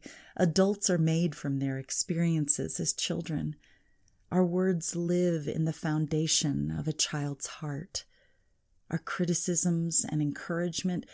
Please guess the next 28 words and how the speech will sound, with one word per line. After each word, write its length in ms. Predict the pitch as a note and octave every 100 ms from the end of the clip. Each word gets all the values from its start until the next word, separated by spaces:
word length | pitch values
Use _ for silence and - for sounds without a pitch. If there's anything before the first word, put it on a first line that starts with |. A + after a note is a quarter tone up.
| -
shape 520 | - - - G3 -
their 160 | - E3+
personality, 1080 | - - E3+ - D#3+ E3 F3 D#3+ C3+ C3 - _ _ _ _ _ _ -
and 160 | F3
children 400 | - F#3+ F#3+ F3+ -
often 360 | E3 F3+ F3 D#3+
see 220 | - E3
the 140 | E3
world 440 | D#3 E3+ F3 D#3+ -
through 200 | - E3+
the 180 | E3+
eyes 460 | - D#3 E3 E3+ -
of 100 | D#3+
their 260 | F3 F3 F#3
elders. 600 | F#3 F3 D3+ D#3+ - - _ _ _ _ _ _ _ _ _ _ _ _ _ E3
Just 300 | - - -
like 240 | F3+ F#3
the 80 | -
disciples, 680 | E3 E3+ F#3+ F#3 G3 F3+ -
we 80 | F3+
sometimes 600 | - F#3 E3 - E3+ E3
find 380 | - E3 F3+ F3
ourselves 560 | E3 - D#3+ D#3+ D#3 - - - -
brushing 440 | E3+ F3 - G3
children 420 | F3+ - E3+ F3+ F3
aside 540 | - D3 C#3+ E3 D#3+
as 200 | E3 - -
unimportant. 840 | E3 E3+ E3 - E3 - C#3+ -